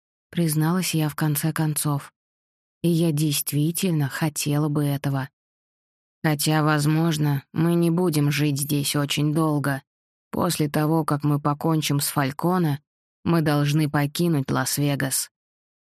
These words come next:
Я знала это, и после всего, что со мной здесь случилось, мне не было грустно покидать родной город. Я хотела начать всё сначала.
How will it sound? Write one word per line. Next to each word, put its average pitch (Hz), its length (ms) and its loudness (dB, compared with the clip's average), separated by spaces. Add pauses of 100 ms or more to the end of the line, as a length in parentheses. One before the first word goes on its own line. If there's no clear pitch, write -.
(520)
Я 180 240 0
знала 180 380 2
это, 143 400 -2 (440)
и 160 120 0
после 170 440 0
всего, 175 420 0
что 160 200 -4
со 160 180 0
мной 165 280 2
здесь 151 260 -2
случилось, 165 720 -2 (260)
мне 202 280 4
не 202 220 2
было 165 220 2
грустно 160 500 0
покидать 151 540 0
родной 151 400 0
город. 147 520 -2 (600)
Я 160 200 0
хотела 175 600 -2
начать 160 580 0
всё 151 320 -2
сначала. 147 720 -2